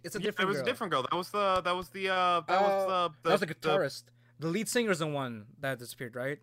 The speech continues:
Speaker 2: Yes, the lead
Speaker 1: The lead singer, yeah.
Speaker 2: Well, no, no, no, the first time, the first time. It was the, the, gu-, the guitar girl.
Speaker 1: No, Yui,
Speaker 2: The first
Speaker 1: Yui's the
Speaker 2: person
Speaker 1: guitar-,
Speaker 2: to
Speaker 1: Yui's the guitarist. Wasn't the
Speaker 2: No,
Speaker 1: other girl
Speaker 2: no,
Speaker 1: the
Speaker 2: no,
Speaker 1: lead
Speaker 2: no,
Speaker 1: singer?
Speaker 2: the short hair purple girl.
Speaker 1: Yeah, wasn't, yeah, wasn't she, uh, the lead singer, or was she something else?
Speaker 2: No, she's not the lead singer. She's the lead guitarist.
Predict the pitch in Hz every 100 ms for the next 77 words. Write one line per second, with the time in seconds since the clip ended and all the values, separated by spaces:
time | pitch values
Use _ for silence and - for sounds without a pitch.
0 | _ _ _ 123 131 82 - 107 123 131
1 | 135 156 - 123 107 104 151 185 180 170
2 | 208 202 180 151 131 - 185 - 123 98
3 | 101 165 160 123 92 95 120 123 117 107
4 | - 107 110 113 - _ 110 120 120 123
5 | 123 202 170 98 62 - _ _ _ _
6 | _ _ 240 190 226 254 220 185 254 254
7 | 185 165 165 139 180 170 165 - _ _
8 | - 220 202 185 233 185 123 151 175 202
9 | 196 285 330 349 349 359 330 320 302 302
10 | 220 214 311 254 262 269 269 269 285 262
11 | 226 196 123 90 104 277 285 151 208 208
12 | 196 233 185 185 202 220 208 202 190 170
13 | 190 220 254 269 175 170 - 185 180 170
14 | 180 120 - - 262 247 170 233 214 139
15 | 123 120 - - 131 135 151 175 165 165
16 | 170 165 196 202 90 92 -